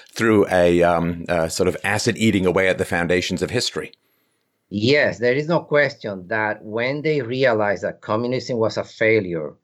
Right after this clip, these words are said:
Speaker 2: and they could not persuade people as much anymore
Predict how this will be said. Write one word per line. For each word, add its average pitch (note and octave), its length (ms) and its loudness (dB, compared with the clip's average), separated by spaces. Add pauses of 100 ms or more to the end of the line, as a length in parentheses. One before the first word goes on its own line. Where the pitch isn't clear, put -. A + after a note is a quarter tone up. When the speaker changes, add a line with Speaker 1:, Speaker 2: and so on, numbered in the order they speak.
(360)
Speaker 2:
and G2+ 260 -2
they G#2+ 100 0
could G#2+ 200 -4
not A2+ 260 0
persuade A2+ 800 -2 (320)
people A2+ 360 -2
as F#2 220 -2
much A2+ 240 -2
anymore G#2+ 640 0